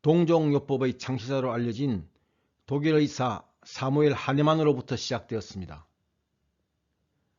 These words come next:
하네만의 제자 콘스탄틴 허링이 미국으로 건너가 미국 동종요법의 창시자가 되어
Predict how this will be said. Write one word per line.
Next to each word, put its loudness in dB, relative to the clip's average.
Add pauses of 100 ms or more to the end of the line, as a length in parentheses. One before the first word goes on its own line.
(200)
하네만의 4
제자 2 (360)
콘스탄틴 0
허링이 2
미국으로 2
건너가 -4 (1000)
미국 2
동종요법의 2
창시자가 -4
되어 -4